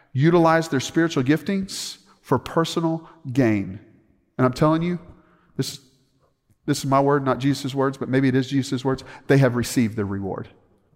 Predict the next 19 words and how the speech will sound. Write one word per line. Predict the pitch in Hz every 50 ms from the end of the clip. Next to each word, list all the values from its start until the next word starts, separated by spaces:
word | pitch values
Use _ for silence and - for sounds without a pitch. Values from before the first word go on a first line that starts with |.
| _ _ _ _ _ _ _ _ _ _ _ _ _ _ _ _ _ - - 127
Okay? | 123 127 - - - - - - - - - - - - _ - - _ _ _ _ _ _ -
The | 127 117
whole, | - 131 160 190 233 226 180
the | 147 143 131 -
spiritual | - - - 190 202 226 - 220 170
gifts | 170 147 123 - - - - - -
are | -
for | 127 - 151
the | 131 117
purpose | - - - 185 165 - 151 - -
of | 120 117 110
glorifying | - 127 123 147 165 175 165 160 - - 156 151 139 127 113
Jesus, | 104 98 104 113 110 101 87 87 110 - - - - - - - - - - _ _ _ _ _ _ _ _ _ _ _ - - -
for | - - 160
the | 139 147 143 -
edification | 170 175 185 175 - 175 - - 151 135 - - 147 131 131 -
of | 131 127 123 117 123 - - 117
the | 120 117
church. | - - - 120 104 104 - - - - - - - -